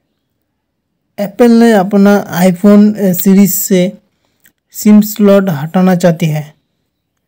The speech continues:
तो आज हम इस विषय पर, अम, बात करने वाले हैं। तो वीडियो को काफ़ी इंटरेस्टिंग होने वाला है,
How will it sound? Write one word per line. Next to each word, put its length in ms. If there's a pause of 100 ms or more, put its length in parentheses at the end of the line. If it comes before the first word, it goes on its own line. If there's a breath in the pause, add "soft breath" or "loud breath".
(300)
तो 360
आज 240
हम 260 (160)
इस 220
विषय 320
पर, 440
अम, 260 (180)
बात 240
करने 240
वाले 220
हैं। 360 (360)
तो 120
वीडियो 360
को 200
काफ़ी 400
इंटरेस्टिंग 440
होने 240
वाला 260
है, 300